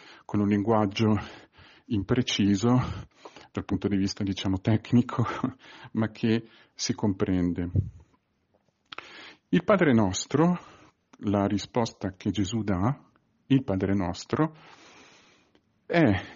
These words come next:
di fatto quindi da concepire come la maniera attraverso cui noi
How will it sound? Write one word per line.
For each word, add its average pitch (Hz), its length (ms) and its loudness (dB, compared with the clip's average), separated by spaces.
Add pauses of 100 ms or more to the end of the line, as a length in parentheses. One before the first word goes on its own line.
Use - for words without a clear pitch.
(500)
di 151 160 0
fatto - 460 -2
quindi 107 340 2
da 104 180 0
concepire 147 1080 0 (760)
come 101 520 2
la 104 220 0
maniera 127 720 6 (560)
attraverso 123 680 -2
cui 104 480 -2
noi 110 420 2